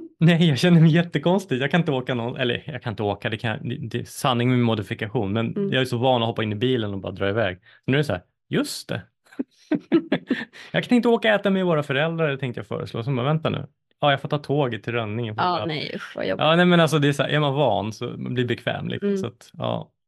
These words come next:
Speaker 2: Mm.
Speaker 1: Men, men det är, det är, det är bara att härda ut.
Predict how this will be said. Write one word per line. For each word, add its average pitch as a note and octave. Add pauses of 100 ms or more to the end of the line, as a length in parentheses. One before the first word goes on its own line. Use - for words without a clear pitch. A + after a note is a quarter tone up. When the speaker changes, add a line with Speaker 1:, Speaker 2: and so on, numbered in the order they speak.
Speaker 2:
Mm. G3
Speaker 1:
Men, D3+
men A#2+ (180)
det C3
är, C3+ (680)
det C3
är, -
det C3+
är D3
bara E3
att C#3+
härda D3
ut. -